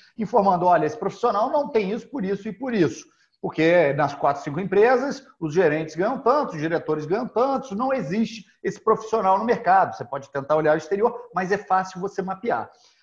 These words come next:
Vou te falar que às vezes é mais difícil você achar, é, um pro-, um profissional com soft skills, é, diferentes, porque você fala, "Eu quero um profissional dinâmico, proativo."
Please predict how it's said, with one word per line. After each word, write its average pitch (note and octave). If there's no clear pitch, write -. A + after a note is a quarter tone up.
Vou G#3+
te A3
falar C4
que B3
às G3+
vezes A3
é A#3+
mais A#3
difícil E3+
você D3
achar, C#3+
é, C#3
um F#3
pro-, F#3
um F3
profissional D#3+
com E3
soft -
skills, -
é, A#2+
diferentes, D3+
porque E3
você D#3
fala, D3
"Eu E3+
quero G#3
um -
profissional G#3+
dinâmico, F#3
proativo." D#3+